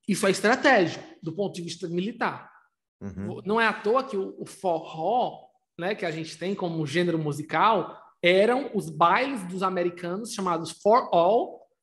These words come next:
Speaker 1: que poderiam não só os americanos, mas também os, os locais,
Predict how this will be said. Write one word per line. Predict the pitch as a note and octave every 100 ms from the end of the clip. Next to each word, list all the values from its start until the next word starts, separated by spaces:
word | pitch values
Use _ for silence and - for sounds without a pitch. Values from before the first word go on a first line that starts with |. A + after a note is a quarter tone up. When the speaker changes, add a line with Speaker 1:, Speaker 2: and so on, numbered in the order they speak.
| _
Speaker 1:
que | -
poderiam | G#3 G#3 G3+ G3 G3 G#3
não | F#3+ B3
só | B3 A#3+
os | A3
americanos, | A3 G#3+ G#3+ G3 G3+ C#4+ A#3
mas | G3 F#3+
também | G3+ F3+ F3+ G#3 A3+
os, | F#3+ D#3 -
os | D3+
locais, | F#3+ G#3+ G#3 F3+ G#3 C4+ -